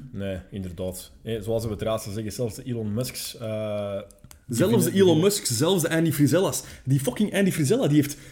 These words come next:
Speaker 2: hoeveel fucking business heeft die gast? Je weet dat zelfs niet, omdat hij zoveel business heeft.
Speaker 1: Ja, volgens mij is die ergens, is meer dan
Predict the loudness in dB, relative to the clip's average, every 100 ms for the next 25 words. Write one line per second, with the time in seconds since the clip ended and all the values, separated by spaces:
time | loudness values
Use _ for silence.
0 | -4 2 2 2 2 2 4 4 4 2
1 | 2 2 0 0 2 4 4 2 2 2
2 | 4 4 4 4 4 4 4 4 4 2
3 | 2 2 2 -2 -2 0 2 2 0 -4
4 | -8 -6 -8 -6 -8 -4 -2 -2